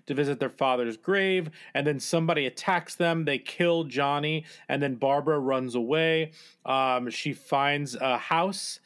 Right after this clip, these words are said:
um, and in the house she finds a guy named Ben. Um, Ben arrives, and then they basically find a gun,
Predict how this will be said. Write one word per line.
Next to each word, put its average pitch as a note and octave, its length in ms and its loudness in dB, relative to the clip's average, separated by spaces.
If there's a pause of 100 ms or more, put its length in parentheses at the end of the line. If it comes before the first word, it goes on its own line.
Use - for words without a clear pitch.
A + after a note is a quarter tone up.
(320)
um, C3+ 280 2
and C#3+ 220 -2
in E3+ 220 0
the F3 100 2
house D3+ 320 0
she - 160 -8
finds C#3 380 -2
a C3+ 60 -2
guy B2+ 280 0
named A#2+ 400 -4
Ben. D3 460 -2 (340)
Um, B2 460 0 (260)
Ben C#3+ 400 0 (100)
arrives, B2+ 840 0
and B2 380 -2
then B2 380 0
they B2 120 0
basically B2+ 680 -2
find B2+ 280 -4
a B2 60 -4
gun, F3+ 460 0